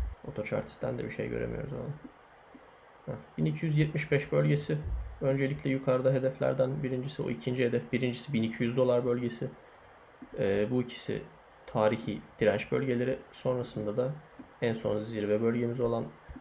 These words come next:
bin üç yüz altmış yedi bölgesi var. Ne bekleyebiliriz? Kısa vadede bin iki yüz, sonra bin iki yüz yetmiş beş,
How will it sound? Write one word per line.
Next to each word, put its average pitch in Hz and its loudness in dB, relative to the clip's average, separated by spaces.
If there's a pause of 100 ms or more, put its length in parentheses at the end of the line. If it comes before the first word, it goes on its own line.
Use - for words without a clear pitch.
(100)
bin 123 0
üç - -4
yüz 120 2
altmış 117 4
yedi 110 2
bölgesi 117 4
var. 120 2 (2000)
Ne 156 6
bekleyebiliriz? 143 4
Kısa 143 6
vadede 117 8
bin 139 6
iki 147 2
yüz, 147 4
sonra 135 6
bin 117 2
iki 120 -2
yüz 113 -2
yetmiş - -2
beş, 143 2